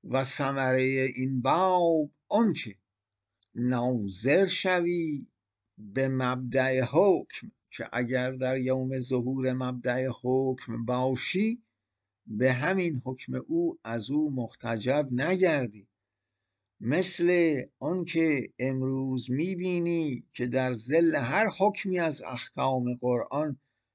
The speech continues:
الی ما لا نهایه نفوس به برکت او حاکمند، ولی یوم ظهور کل در نزد قول او لا شیء می‌گردند،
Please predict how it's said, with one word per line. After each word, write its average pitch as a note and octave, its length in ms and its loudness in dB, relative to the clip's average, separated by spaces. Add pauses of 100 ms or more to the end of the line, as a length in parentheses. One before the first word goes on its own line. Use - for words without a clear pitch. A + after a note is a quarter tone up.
(100)
الی F#3+ 420 4
ما D#3 220 2
لا B2+ 240 0
نهایه A2 540 -4
نفوس D3+ 920 2 (540)
به G#2+ 300 -2
برکت B2+ 840 0
او G3 320 -2
حاکمند، D3 840 2 (400)
ولی C3+ 580 2 (220)
یوم C#3 460 4
ظهور A#2+ 720 2 (320)
کل G#3 520 2
در B2+ 200 0
نزد C#3 460 -2
قول B2 460 2
او F#3+ 440 0 (380)
لا A#2 360 2
شیء C#3+ 640 0
می‌گردند، A#2 1000 0